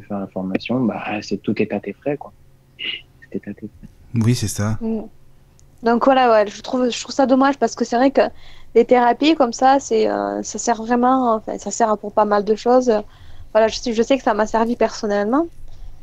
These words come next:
Speaker 3: Et, euh, et malheureusement, j'ai dû arrêter parce que, mais malheureusement, financièrement, il faut suivre après derrière. Et,
Speaker 2: C'est
Speaker 3: euh,
Speaker 2: ça, il faut suivre,
Speaker 3: cinquante ou
Speaker 2: exactement.
Speaker 3: soixante euros la séance, tout dépend où est-ce que
Speaker 2: C'est
Speaker 3: tu
Speaker 2: cher.
Speaker 3: vas. Enfin,
Speaker 2: Hmm. C'est vrai.
Speaker 3: ça fait un peu cher la séance de.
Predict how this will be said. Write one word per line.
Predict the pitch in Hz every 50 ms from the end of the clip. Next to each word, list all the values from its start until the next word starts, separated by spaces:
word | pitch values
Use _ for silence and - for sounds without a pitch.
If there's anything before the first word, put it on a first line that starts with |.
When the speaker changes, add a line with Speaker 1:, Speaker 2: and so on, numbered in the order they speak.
| - - - - - - - - - - - - - - -
Speaker 3:
Et, | - 233 226 220 202
euh, | 196 202 196 196 202 196 196 196 196 196 196 185 - - - - - 196
et | 190
malheureusement, | 202 202 202 214 214 208 214 220 254 285 302
j'ai | 277 233
dû | 214 196 208
arrêter | 220 208 208 202 - 311 311
parce | - 208 196
que, | - - 208 208 190 190 - -
mais | 196 202 208 208
malheureusement, | 202 202 202 208 202 190 196 185 233 285 330
financièrement, | 311 - - 226 220 214 208 - 202 196 220 285
il | 349 320
faut | - - 226
suivre | - - 349 320 -
après | 240 233 - - 233
derrière. | 220 220 208 214 214 208 196
Et, | 190 208 214
Speaker 2:
C'est | 214 - 110
Speaker 3:
euh, |
Speaker 2:
ça, | - - - 143 147
il | 131
faut | 135 - 107
suivre, | - - - 139 143 135 107 90
Speaker 3:
cinquante | - 262 254 240 247 285 294 285
ou | 247
Speaker 2:
exactement. | 202 196 196
Speaker 3:
soixante | 233 233 - 254 254 - -
euros | 240 233 247
la | 233 233 233
séance, | - - 247 247 262 294 320 302 - -
tout | - -
dépend | 240 247 240 - 233 226
où |
est-ce | 226 226 -
que | - 226
Speaker 2:
C'est |
Speaker 3:
tu | - - - 226
Speaker 2:
cher. | 226
Speaker 3:
vas. | 240 262 277 294 311 302 277 240
Enfin, | 226 - 208 208 202 202 - - - -
Speaker 2:
Hmm. | 98 - 190 - - - - - - _ - - - -
C'est | - 110
vrai. | 101 101 101 92
Speaker 3:
ça | 90 -
fait | - - 240
un | 233
peu | 214 -
cher | 233 - - 240 233
la | 233 214
séance | - - 240 233 233 226 208
de. | 196 202 202 196 196 196 196